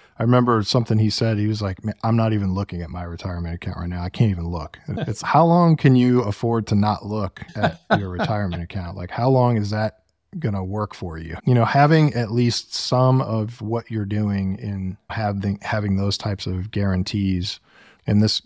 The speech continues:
Speaker 1: comes directly from you, Todd, having that certainty allows you to take some of that risk, just like you were, what you were saying, allows for the, that spice of life piece of it.
Speaker 2: I was just gonna say, here's the thing. You can map stuff out on paper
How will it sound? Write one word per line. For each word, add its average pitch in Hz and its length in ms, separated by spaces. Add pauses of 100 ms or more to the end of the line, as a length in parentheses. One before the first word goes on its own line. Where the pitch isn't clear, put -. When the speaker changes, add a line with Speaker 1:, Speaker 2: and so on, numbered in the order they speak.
Speaker 1:
comes 101 300
directly 101 420
from 117 160
you, 139 160
Todd, 110 380
having 123 380
that 113 180
certainty 110 440
allows 107 600
you 104 100
to 95 80
take 92 260
some 98 200
of 90 60
that 87 200
risk, 90 380
just 101 180
like 92 180
you 92 120
were, 90 160 (580)
what 98 140
you 92 120
were 87 120
saying, 92 360
allows 92 500
for - 140
the, 87 280 (640)
that 87 220
spice 95 340
of 87 140
life 85 400 (100)
piece 92 240
of 85 140
it. 87 160 (1300)
Speaker 2:
I 143 60
was 156 100
just 151 120
gonna 135 140
say, 127 260
here's 180 240
the 127 120
thing. 95 340 (340)
You 165 140
can 123 260
map 117 280
stuff 127 300
out 117 200
on 98 140
paper 95 440